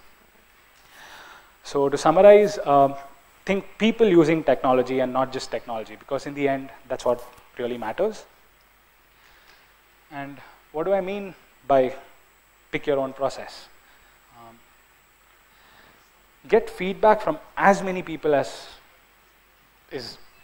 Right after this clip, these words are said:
humanly possible. You need not just get feedback from your peers, get feedback from the development teams, the support teams, the marketing teams, or even your parents, your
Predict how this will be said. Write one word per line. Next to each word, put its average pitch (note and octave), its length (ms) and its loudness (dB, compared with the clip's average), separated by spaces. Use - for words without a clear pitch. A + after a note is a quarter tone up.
humanly D#3+ 380 -6
possible. D#3 460 -4
You C#3+ 120 -14
need D3 160 -6
not D#3 180 0
just C#3+ 160 -4
get C#3 180 0
feedback C3 380 -4
from C3 140 -10
your B2 100 -10
peers, F3+ 440 -4
get C3 140 -12
feedback B2+ 380 -10
from A#2 280 -10
the B2+ 60 -12
development C3 540 -4
teams, G#2+ 260 -18
the B2 60 -14
support C3+ 460 -6
teams, G#2+ 260 -20
the A#2+ 60 -14
marketing B2 500 -10
teams, G#2 240 -20
or B2+ 140 -8
even D#3 320 -6
your C3+ 100 -8
parents, C3 640 2
your A2+ 160 -10